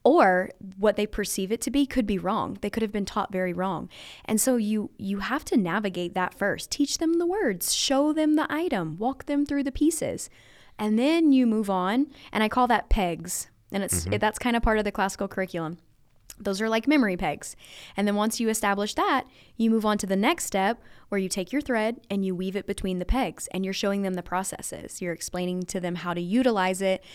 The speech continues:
Speaker 1: You're having them demonstrate it for you. And so they can, they can come up with a, with a beautiful creation woven from the memory pegs and then the introduction to what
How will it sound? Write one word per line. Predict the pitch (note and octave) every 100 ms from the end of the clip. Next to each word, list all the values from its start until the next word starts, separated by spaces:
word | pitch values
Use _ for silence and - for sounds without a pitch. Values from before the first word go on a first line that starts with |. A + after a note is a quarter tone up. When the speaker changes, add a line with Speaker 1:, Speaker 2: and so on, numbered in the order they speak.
| - -
Speaker 1:
You're | F#3+
having | F#3+ F#3
them | F#3
demonstrate | F#3 B3+ B3+ - G3+ F#3+
it | -
for | F#3+
you. | F#3 F3+ F3+ - - -
And | G3+ F#3
so | G#3 F#3+ F#3 - _ _ _ _ _ -
they | F3 G3 F#3+ F#3+
can, | - G#3 - -
they | F#3
can | E3+ F#3+ F3
come | - A#3
up | G4 - - _ -
with | G3+ G3+
a, | F#3+ E3+ -
with | G3 G3
a | F#3 F3+ F3
beautiful | G3 G#3 A#3+ C#4 - F#3 G3 C4+ - - - _ - -
creation | G#3+ G3+ F3+ B3 - E3+ D3+ B3 C#4
woven | F#3+ G3 C4+ C4+ E3+ E3 A#3 C4+ -
from | - G#3 G3+ G3+ - - -
the | F3 F#3
memory | F3 F3+ G#3
pegs | G#3+ F#3+ F3 B3+ - -
and | G3+ G3+
then | F#3+
the | F#3+
introduction | G3 F#3+ F#3 F3 - - G3 F#3+
to | -
what | E3+ E3 F#3 -